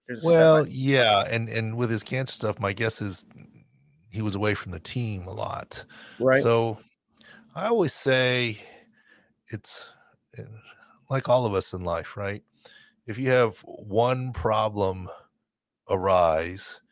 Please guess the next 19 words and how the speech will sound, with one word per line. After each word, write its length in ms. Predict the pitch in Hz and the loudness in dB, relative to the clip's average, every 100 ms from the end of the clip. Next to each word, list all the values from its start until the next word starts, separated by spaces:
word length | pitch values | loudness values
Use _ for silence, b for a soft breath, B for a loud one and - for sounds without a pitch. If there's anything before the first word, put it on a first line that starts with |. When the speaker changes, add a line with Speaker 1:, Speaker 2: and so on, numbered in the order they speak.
| b b b b _ _ | b b b b _ _
Speaker 2:
you're 160 | 104 101 | -6 -4
much 340 | 104 110 - | -2 -2 -4
more 400 | 107 110 104 98 - _ _ | -6 -2 -2 -4 -8 _ _
capable 520 | - 101 101 92 92 | -6 -4 -6 -6 -6
of 100 | 90 | -6
solving 520 | - 92 95 90 92 87 | -4 0 0 0 -4 -6
it 160 | 90 - | -6 -6
rather 440 | 98 92 92 90 | -2 2 2 -2
than 240 | 85 87 87 | -4 -6 -4
a 100 | 85 | -6
new 360 | 90 95 92 | -4 -4 -6
challenge, 720 | - - 90 85 92 - - - | -4 0 2 0 -6 -12 -12 2
right? 340 | 101 98 113 - | 4 4 2 -8
For 320 | - 104 104 | -6 -2 0
example, 720 | 101 92 98 90 85 90 87 - b b b b - | -2 -4 -2 -2 -4 -8 -12 -12 b b b b -6
um, 580 | 101 101 98 98 98 98 _ _ _ _ | -2 -2 -4 -6 -10 -20 _ _ _ _
if 280 | 110 101 - | -6 -6 -4
you, 440 | 107 107 104 104 | -2 -2 -2 0
uh, 540 | 104 101 101 101 95 | 4 4 4 4 2